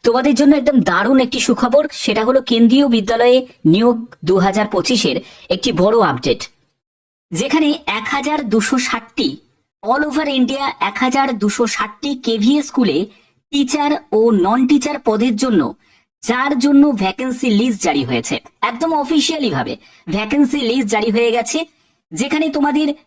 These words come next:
বিভিন্ন জায়গায়, বিভিন্ন রাজ্যের কোন কোন স্কুলেতে কত ভ্যাকেন্সি থাকছে, সম্পূর্ণ ডেটা রিলিজ হয়েছে। টোটাল শূন্যপদ হচ্ছে ন হাজার একশো ছাপ্পান্নটি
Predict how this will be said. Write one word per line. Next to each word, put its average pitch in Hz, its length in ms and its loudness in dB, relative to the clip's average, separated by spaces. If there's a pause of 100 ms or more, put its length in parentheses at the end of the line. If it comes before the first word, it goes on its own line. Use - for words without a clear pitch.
(180)
বিভিন্ন 302 340 0 (180)
জায়গায়, 220 340 -2 (280)
বিভিন্ন 285 340 -6 (180)
রাজ্যের 202 400 -2 (220)
কোন 269 140 -2 (120)
কোন 311 140 -2 (100)
স্কুলেতে 240 360 -4 (120)
কত 220 140 -2 (140)
ভ্যাকেন্সি 214 380 0 (100)
থাকছে, 214 300 -4 (400)
সম্পূর্ণ 277 420 0 (140)
ডেটা 208 200 -2 (140)
রিলিজ 151 300 0
হয়েছে। 123 260 -6 (1040)
টোটাল 320 300 -2 (100)
শূন্যপদ 302 440 2
হচ্ছে 311 220 -2 (360)
ন - 20 -2 (180)
হাজার 277 240 0 (200)
একশো - 220 -4 (100)
ছাপ্পান্নটি 247 680 0